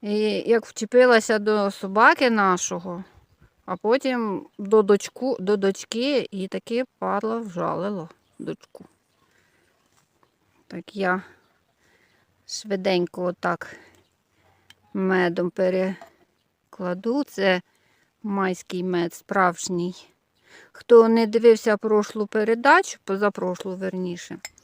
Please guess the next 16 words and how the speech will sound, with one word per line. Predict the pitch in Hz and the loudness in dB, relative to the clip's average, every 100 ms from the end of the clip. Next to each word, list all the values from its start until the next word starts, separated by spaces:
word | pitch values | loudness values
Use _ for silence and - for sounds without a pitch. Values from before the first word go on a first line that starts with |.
| - - _ - | -20 -20 _ -4
то | 226 226 220 214 208 - | 2 4 6 4 2 -6
як | 214 220 226 | -4 0 0
оприділити, | 214 214 214 208 226 277 277 214 | -2 -2 -2 4 4 4 2 -2
чи | 214 | -4
справжній | - 220 233 247 233 226 | -10 2 4 4 0 0
мед, | 226 202 185 | 0 0 -2
якщо | 180 - 185 | -4 -4 -8
ви | 185 | -8
купляєте? | 180 185 - 185 170 165 - 170 202 _ _ _ - | -8 -12 -6 -2 -2 -4 -8 -16 -16 _ _ _ -4
Ви | 208 247 226 - | 2 4 4 0
на | 220 233 233 | -2 2 2
руку | 240 185 196 180 156 - _ | 2 -2 -2 -2 -2 -8 _
отак | 220 214 208 - - - | -6 -2 -2 -4 -18 -2
капаєте | 214 190 - 202 202 220 240 277 339 _ _ _ _ _ _ _ _ _ _ _ _ _ _ | 2 2 0 -2 -2 -2 -2 -2 -2 _ _ _ _ _ _ _ _ _ _ _ _ _ _
і | 247 262 294 302 277 | -4 0 2 2 2
язиком, | 254 233 240 269 262 294 320 | 0 2 0 0 2 4 4